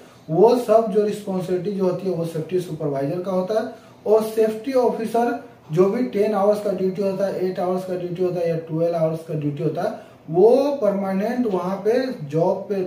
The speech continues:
लोकेट रहेगा। जहाँ पर भी काम ले-, चलता रहेगा, जहाँ पे वर्क गोइंग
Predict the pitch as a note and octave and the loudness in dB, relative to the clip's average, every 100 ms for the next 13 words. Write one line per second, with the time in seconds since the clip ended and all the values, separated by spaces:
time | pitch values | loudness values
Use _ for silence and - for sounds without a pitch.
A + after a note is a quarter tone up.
0 | C3+ B2+ D3+ D3 F#3+ F#3+ G3 F#3+ F#3+ G#3 | -6 -6 -4 -2 -4 -6 -2 0 2 2
1 | G#3+ - - - - C#3+ F3 G#3 G#3+ G#3 | 0 -4 -18 -20 -8 0 2 2 0 0
2 | G3+ - E3 E3 G3+ G3 E3+ E3 - - | 0 -4 -2 0 0 -4 -4 -4 -6 -14
3 | - D#3 C#3+ F#3+ F3+ D#3+ D3+ D#3+ D#3 C#3+ | -4 -2 0 0 0 0 0 0 -2 -4
4 | E3 - E3 C#3+ E3 E3+ C#3+ C#3+ D#3 E3 | -4 -6 -6 -2 -2 -2 -6 -2 -2 -4